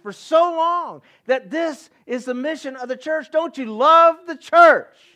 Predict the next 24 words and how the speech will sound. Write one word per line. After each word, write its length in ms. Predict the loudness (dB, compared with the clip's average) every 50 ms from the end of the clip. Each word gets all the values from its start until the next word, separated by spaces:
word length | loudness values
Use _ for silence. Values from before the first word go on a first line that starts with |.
| _ _ _ _ _ _ _ _ _ _ _ _ _ _
Yeah, 380 | -6 -2 0 0 0 0 0 -2
somebody 320 | -4 -6 -8 -8 -8 -8
said 180 | -6 -6 -4 -2
amen. 300 | -4 -4 -4 -4 -6 -6
I 20 |
want 300 | -4 -4 -4 -4 -4 -6
to 40 | -6
try 140 | -4 -2 -2
it 80 | -2
one 160 | -4 -6 -8 -8
more 140 | -10 -12
time. 480 | -12 -10 -8 -6 -6 -6 -6 -8 -10 -12 -16 _ -20 _ _ _ _ _ _ _ _ _
Don't 300 | 2 4 4 2 0 -4
you 220 | -6 -6 -6 -2
love 520 | 2 4 6 6 6 6 6 6 6 4 2
the 120 | -2 -6
church? 560 | -2 2 4 4 6 6 4 2 -2 -8 -14 _ _ _ _ _ _ _ _ _ _ _ _
Oh, 200 | -8 -8 -8 -8
yeah. 520 | -8 -10 -12 -10 -10 -8 -10 -10 -10 -14 -14
Where's 220 | -12 -12 -12 -12
my 100 | -14 -14
drummer 360 | -14 -14 -16 -16 -16 -16 -18
at? 240 | -18 -18 -20 -20 _ _ _ _ _ _ _ _ _ _ _ -10
Anyway, 520 | -8 -6 -6 -6 -8 -10 -12 -12 -14